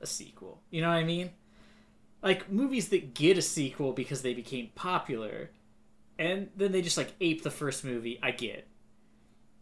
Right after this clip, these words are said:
But, like, they knew they were gonna make more of these.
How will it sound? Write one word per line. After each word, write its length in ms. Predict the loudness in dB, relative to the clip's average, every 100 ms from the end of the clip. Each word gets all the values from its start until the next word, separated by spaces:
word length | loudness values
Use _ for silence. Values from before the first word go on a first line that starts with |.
| -12 -4
But, 160 | 0
like, 220 | 2 0 -6 -20 -20 2
they 140 | 4 4
knew 240 | 2 4
they 100 | 4
were 120 | 4 2
gonna 160 | 0
make 200 | -2 -4
more 240 | -2 -2 -2
of 120 | -6
these. 480 | -10 -12 -12 -12